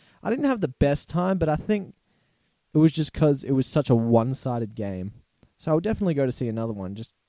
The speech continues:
you know, you don't want to try something once and then write it off. You know, you don't wanna suck one cock and then say, "I don't even really like it that much." You wanna just suck 'em all. Yeah, I'm fucking scraping the bottom of the barrel there.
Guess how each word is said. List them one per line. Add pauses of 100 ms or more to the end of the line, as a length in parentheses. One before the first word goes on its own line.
you
know,
you
don't
want
to
try
something
once
and
then
write
it
off. (680)
You
know,
you
don't
wanna
suck
one
cock
and
then
say, (460)
"I
don't
even
really
like
it
that
much." (840)
You
wanna
just (220)
suck
'em
all. (2000)
Yeah, (280)
I'm (160)
fucking
scraping
the
bottom
of
the
barrel
there.